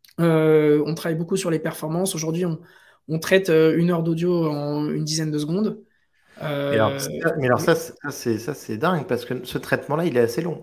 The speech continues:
Speaker 2: Enfin, moi, je le, je le vois en
Speaker 1: Oui.
Speaker 2: tout cas sur mes, sur mes podcasts, euh, et sur l'audio, ça prend, ça prend pas mal de temps en général, euh.
Speaker 1: Ben, si tu vas chez Google, ça va te prendre entre quinze et vingt-cinq minutes. Si tu vas chez A W S, tu prends entre huit et quinze minutes. Si tu vas chez Microsoft, c'est entre quinze et vingt-cinq minutes.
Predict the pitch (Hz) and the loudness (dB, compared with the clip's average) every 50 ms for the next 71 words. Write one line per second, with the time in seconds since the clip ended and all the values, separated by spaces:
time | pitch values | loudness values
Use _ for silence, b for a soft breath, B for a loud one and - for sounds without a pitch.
0 | - - 117 - - 113 120 123 127 123 123 120 113 113 107 107 107 B B B | -14 -16 -12 -8 -6 -2 0 0 0 0 0 0 0 0 0 -4 -8 B B B
1 | B _ B B B B B B 107 98 101 113 113 113 110 113 135 139 202 214 | B _ B B B B B B -16 -10 -6 -4 -2 -2 -2 0 4 4 4 4
2 | - - 147 135 131 - - 120 123 123 123 123 123 - 139 131 131 127 127 123 | 4 4 2 0 0 0 -4 -2 0 2 2 2 2 0 2 2 2 2 0 0
3 | 123 - 175 196 208 - - - - - - - 120 110 110 110 113 113 113 110 | 0 2 0 0 0 -2 -8 -12 -12 -12 -12 -12 -10 -8 -8 -6 -6 -6 -8 -8
4 | 113 110 110 110 - - - - - - - 110 104 - - 120 113 113 113 113 | -8 -8 -10 -10 -10 -12 -12 -14 -12 -10 -10 -10 -10 -6 -4 -2 0 0 0 -2
5 | 120 165 190 - - 107 - - - 113 113 113 113 107 - 117 - - - 107 | -4 -6 -6 -6 -8 -10 -10 -10 -12 -12 -12 -12 -12 -12 -14 -14 -14 -14 -12 -10
6 | - 139 170 185 185 165 156 - 175 165 151 123 113 110 110 107 107 107 110 113 | -6 -4 -2 -2 -2 -2 -4 -4 -6 -6 -8 -8 -12 -12 -12 -10 -10 -10 -10 -10
7 | 113 - - - 190 196 208 - 196 175 - 196 196 220 214 214 202 175 180 190 | -10 -8 -2 0 2 2 2 2 0 -2 -2 0 2 2 2 2 0 -2 -2 0
8 | 190 220 226 233 233 - 175 175 - - 175 175 170 160 - - - - 196 185 | 4 4 4 4 4 0 -4 -6 -6 -6 -6 -4 -6 -6 -8 -10 -8 -6 -4 -4
9 | 180 175 165 165 165 165 - 175 170 - 175 175 180 196 214 208 190 - - - | -2 -2 -2 -2 -2 -4 -4 -6 -6 -6 -4 -2 0 0 0 0 -2 -4 -8 -10
10 | - 180 170 165 170 - - - 170 165 165 160 156 151 151 151 151 151 156 160 | -8 -8 -6 -6 -6 -6 -6 -6 -4 -4 -2 -2 -2 -4 -4 -4 -4 -4 -4 -6
11 | 156 156 160 165 170 180 185 190 185 - 165 - - 165 160 160 160 - - 160 | -6 -6 -6 -4 -2 -2 -2 -4 -6 -10 -14 -14 -10 -8 -8 -8 -8 -8 -8 -8
12 | 151 156 160 - 165 - - 160 151 151 156 156 165 170 175 175 175 175 - - | -8 -8 -8 -10 -10 -8 -8 -8 -8 -6 -6 -4 -2 -2 -2 -4 -4 -6 -10 -12
13 | - 165 160 156 156 - - - 170 156 156 151 - - - - 80 - - 170 | -10 -8 -6 -4 -4 -4 -4 -2 -2 -2 -2 -4 -6 -8 -8 -8 -8 -6 -6 -6
14 | 165 160 - - 165 156 - - 170 165 - 170 165 151 156 151 151 151 - 165 | -6 -6 -6 -6 -8 -8 -10 -12 -12 -10 -8 -8 -8 -6 -6 -8 -8 -8 -6 -6
15 | 160 156 156 165 170 175 180 175 - - _ | -6 -4 -2 -2 -2 -2 -4 -6 -8 -14 _